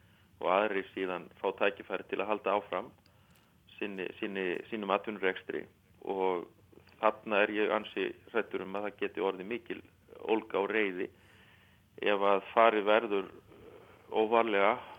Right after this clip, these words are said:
með þetta verkfæri sem þetta er alveg nauðsynlegt að dæla peningum út í atvinnulífi núna en, en þarna kann að fa-, verða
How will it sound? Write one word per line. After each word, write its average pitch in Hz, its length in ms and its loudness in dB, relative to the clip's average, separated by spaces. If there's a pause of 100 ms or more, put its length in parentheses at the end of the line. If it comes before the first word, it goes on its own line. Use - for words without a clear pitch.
(120)
með 101 240 -8
þetta 101 280 -2 (260)
verkfæri 98 640 -2
sem 98 260 -10
þetta 92 320 -10
er 92 80 -4
alveg 107 280 0
nauðsynlegt 113 680 -2
að - 100 -18
dæla 107 240 0
peningum 110 400 -10
út 90 80 -12
í 104 80 2
atvinnulífi 98 480 -4
núna 95 220 -8 (760)
en, 92 360 0
en 95 200 -8
þarna 123 260 2
kann 101 300 -2
að - 80 -10
fa-, - 120 -2
verða 90 360 0